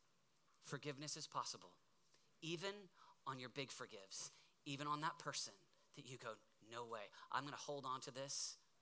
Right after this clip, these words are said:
I, I'm not, it's impossible. I can't let that one go."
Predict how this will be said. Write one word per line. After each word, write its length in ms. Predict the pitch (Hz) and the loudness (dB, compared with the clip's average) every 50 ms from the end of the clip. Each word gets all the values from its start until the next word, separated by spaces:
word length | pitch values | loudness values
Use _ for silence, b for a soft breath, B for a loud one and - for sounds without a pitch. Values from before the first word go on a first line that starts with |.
| - - - - - - - | -20 -20 -20 -20 -12 0 4
I, 80 | 151 - - | 4 4 6
I'm 100 | 160 175 | 4 0
not, 120 | 147 135 - - - 139 - - | 0 -2 -2 -4 -4 -4 -4 -2
it's 160 | 135 - - | 0 0 2
impossible. 720 | 151 139 - - 143 - - - 139 139 147 143 139 139 - - - b b b b b | 0 2 2 2 4 4 4 2 0 -2 -4 -4 -4 -6 -10 -18 -20 b b b b b
I 60 | - | 2
can't 280 | - - 208 196 185 160 | 4 6 6 6 6 6
let 180 | 170 185 180 - | 4 4 4 4
that 160 | 180 160 - | 0 0 0
one 120 | 180 175 151 | 0 -2 4
go." 480 | 165 180 175 175 175 175 180 180 180 | 6 8 8 10 10 8 8 6 2